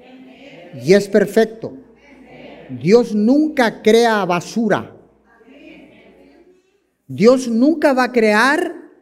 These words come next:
a un ser humano para que sea cualquier cosa, no.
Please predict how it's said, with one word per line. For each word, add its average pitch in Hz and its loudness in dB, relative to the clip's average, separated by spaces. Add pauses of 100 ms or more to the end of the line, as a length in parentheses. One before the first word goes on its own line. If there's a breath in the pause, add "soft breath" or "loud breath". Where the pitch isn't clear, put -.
(140)
a 175 0
un 254 2
ser 269 -2
humano 196 -2 (1040)
para 185 0
que - -4 (140)
sea 233 2
cualquier 226 0
cosa, 208 -2
no. 156 -2